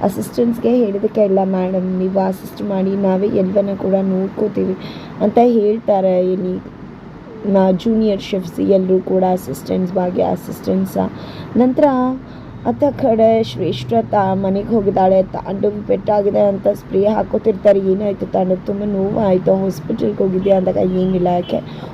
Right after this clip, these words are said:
ಹಾಸ್ಪಿಟಲ್ಗೆ ಹೋಗ್ಬಿಟ್ಟು ಆಮೇಲೆ, ಆ, ಹೆಣ್ಮಕ್ಳ ಥರ ಹಾಸ್ಪಿಟಲ್ಗೆ ಹೋಗಿದೆ ಅಂತ ಆಡ್ಕೊಳ್ಳೋದಕ್ಕೆ?" ಅಂದಾಗ, "ಅದು ಆಗಲ್ಲ ತಾಂಡವ್" ಅಂತ ಹೇಳ್ತಾರೆ. "ಹೌದು, ಎಲ್ಲಿ ಹೋಗಿದ್ದೆ ನೀನು,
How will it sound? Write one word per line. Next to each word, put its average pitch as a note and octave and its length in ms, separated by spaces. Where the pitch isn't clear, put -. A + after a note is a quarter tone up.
ಹಾಸ್ಪಿಟಲ್ಗೆ A3+ 580
ಹೋಗ್ಬಿಟ್ಟು G3 460
ಆಮೇಲೆ, F#3+ 320
ಆ, F#3 180
ಹೆಣ್ಮಕ್ಳ G3 480
ಥರ F#3+ 200
ಹಾಸ್ಪಿಟಲ್ಗೆ F#3+ 640
ಹೋಗಿದೆ F#3+ 300
ಅಂತ F#3 220
ಆಡ್ಕೊಳ್ಳೋದಕ್ಕೆ?" F#3+ 800
ಅಂದಾಗ, F3+ 260
"ಅದು F3 200
ಆಗಲ್ಲ F#3+ 540
ತಾಂಡವ್" F#3 420
ಅಂತ F#3 220
ಹೇಳ್ತಾರೆ. G#3+ 540
"ಹೌದು, G3+ 320
ಎಲ್ಲಿ A#3+ 140
ಹೋಗಿದ್ದೆ A#3 440
ನೀನು, G3+ 280